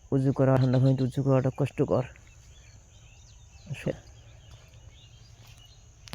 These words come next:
সব কিছুর প্রতি মহব্বত থাকা চাই, সব কিছুর প্রতি মহব্বত, ভালোবাসা থাকা চাই। আপনি যাই করেন না কেন,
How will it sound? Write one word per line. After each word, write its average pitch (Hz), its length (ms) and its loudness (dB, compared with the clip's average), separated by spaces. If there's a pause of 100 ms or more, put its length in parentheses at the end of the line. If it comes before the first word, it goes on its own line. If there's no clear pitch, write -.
(160)
সব - 180 -6 (120)
কিছুর 156 200 2
প্রতি 160 240 0
মহব্বত 143 440 2
থাকা - 200 -2
চাই, 127 220 -4 (1600)
সব 165 80 2 (160)
কিছুর 156 240 -2
প্রতি 151 220 0
মহব্বত, 131 460 2 (1600)
ভালোবাসা 151 380 4
থাকা 143 240 0
চাই। 135 280 -4 (920)
আপনি 156 400 2
যাই 131 240 4
করেন 131 220 2
না 131 140 0
কেন, 127 180 0